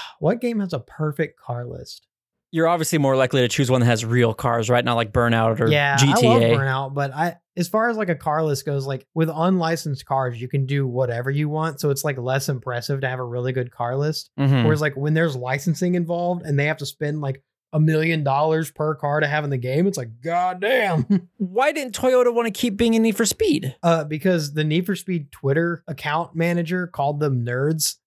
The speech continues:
Speaker 1: because they <laughs> said street racing is not good. Like, Toyota, Toyota pulled out a Need for Speed in twenty seventeen, and people have been, like, adding them on Twitter, like, asking, "Why isn't Toyota in Need for Speed?" And then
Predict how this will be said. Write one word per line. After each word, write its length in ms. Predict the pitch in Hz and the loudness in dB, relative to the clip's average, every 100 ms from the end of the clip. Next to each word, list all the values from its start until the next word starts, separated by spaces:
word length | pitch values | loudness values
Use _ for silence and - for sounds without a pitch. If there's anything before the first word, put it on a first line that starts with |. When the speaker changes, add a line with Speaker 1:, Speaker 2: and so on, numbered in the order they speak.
| - | -6
Speaker 1:
because 320 | 127 143 131 | 0 0 2
they 340 | 143 139 127 - - | 0 0 -2 0 0
<laughs> 180 | 101 - | 0 -4
said 380 | - - 185 143 | -4 2 2 2
street 300 | - 160 165 | -2 -4 -4
racing 400 | 151 156 147 139 | -2 -2 0 0
is 160 | 135 123 | 0 -2
not 340 | 131 139 139 _ - | -2 -2 -4 _ -8
good. 360 | 135 139 120 113 _ 233 | 0 2 2 -2 _ 0
Like, 240 | 202 202 | 0 0
Toyota, 600 | 233 226 214 240 294 262 - | 0 2 4 4 2 0 -2
Toyota 460 | 226 208 220 269 - | 2 4 4 0 0
pulled 260 | 214 220 | 2 2
out 140 | 226 220 | 2 0
a 40 | |
Need 200 | 196 208 | 0 -2
for 80 | 208 | -4
Speed 460 | - 156 170 214 220 _ | -6 -4 -2 -2 -6 _
in 160 | 196 180 | 0 0
twenty 300 | 185 196 208 | 2 2 2
seventeen, 720 | 208 196 170 - 165 123 113 _ - | 2 0 0 -4 -4 -4 -4 _ -2
and 160 | 175 | 0
people 340 | 180 208 226 202 | 2 0 2 0
have 160 | 202 | 0
been, 200 | 196 190 | -2 -4
like, 300 | 185 160 135 - | -2 -2 -4 -6
adding 340 | 156 160 180 | -2 0 2
them 160 | 175 175 | 2 0
on 180 | 160 151 | 0 -4
Twitter, 440 | - 156 135 117 _ | -4 -2 -2 -4 _
like, 180 | 208 170 - | -4 -4 -2
asking, 500 | 151 165 160 127 120 | -2 0 0 -2 -4
"Why 260 | - 165 262 | -2 0 2
isn't 260 | 320 302 247 | 2 0 -2
Toyota 480 | 269 262 269 269 | -2 -2 -2 0
in 80 | 247 | 0
Need 180 | 220 262 | 0 -2
for 120 | 247 | -8
Speed?" 500 | - - 254 240 165 - _ - | -10 -8 -4 0 -2 -4 _ -2
And 140 | 190 | 0
then 300 | 196 175 139 | 2 2 -2